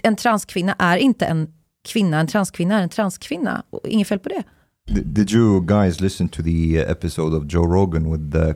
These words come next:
Speaker 2: Carol Hooven?
Speaker 1: Nej, inte just det har jag inte hört, nej.
Speaker 2: No, she's, um, evolutionary biologist, but she, she wrote also the book Testosterone, the story of the hormone that dominates and divides us. And, uh, she has, um, basically interviewed also,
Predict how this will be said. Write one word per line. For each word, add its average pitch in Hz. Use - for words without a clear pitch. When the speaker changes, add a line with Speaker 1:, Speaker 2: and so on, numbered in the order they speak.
Speaker 2:
Carol 87
Hooven? 85
Speaker 1:
Nej, 233
inte 233
just 214
det 185
har 180
jag 185
inte 170
hört, -
nej. 90
Speaker 2:
No, 104
she's, 104
um, 90
evolutionary 101
biologist, 90
but -
she, 90
she -
wrote 90
also 85
the 82
book 82
Testosterone, 90
the 85
story 90
of 82
the 92
hormone 90
that 85
dominates 85
and 87
divides 85
us. -
And, 85
uh, 85
she 117
has, 90
um, 85
basically 92
interviewed 92
also, 85